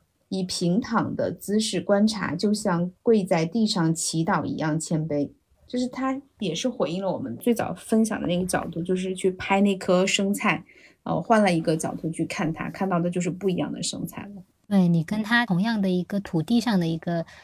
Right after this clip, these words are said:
Speaker 2: 持平的角度去看的话，会更有意思，可以发现更多。
Speaker 1: 嗯，那对于今天的分享，悠悠还有没有要补充的？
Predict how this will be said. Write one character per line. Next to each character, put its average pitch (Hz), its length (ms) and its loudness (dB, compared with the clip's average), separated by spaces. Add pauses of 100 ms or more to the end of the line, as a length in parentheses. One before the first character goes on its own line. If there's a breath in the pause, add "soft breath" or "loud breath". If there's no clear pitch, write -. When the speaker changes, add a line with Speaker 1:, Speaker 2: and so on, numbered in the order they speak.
Speaker 2:
持 - 180 4
平 196 160 6
的 190 100 6
角 151 200 0
度 180 160 -2
去 - 140 -8
看 190 240 0
的 160 100 0
话， 180 240 0
会 185 200 2
更 240 200 -2
有 175 100 2
意 175 140 0
思， - 180 -6
可 165 140 -4
以 160 60 0
发 185 180 -2
现 190 180 2
更 196 180 0
多。 165 280 -2 (540)
Speaker 1:
嗯， 214 280 0 (360 soft breath)
那 220 180 2
对 240 240 6
于 196 300 0 (100)
今 240 200 4
天 226 360 2
的 185 160 2
分 214 240 -2
享， 180 260 -8
悠 196 140 -2
悠 190 60 -2
还 196 100 -4
有 190 60 -4
没 190 100 -4
有 170 80 -4
要 190 160 -4
补 170 220 -8
充 170 240 -8
的？ 175 100 -12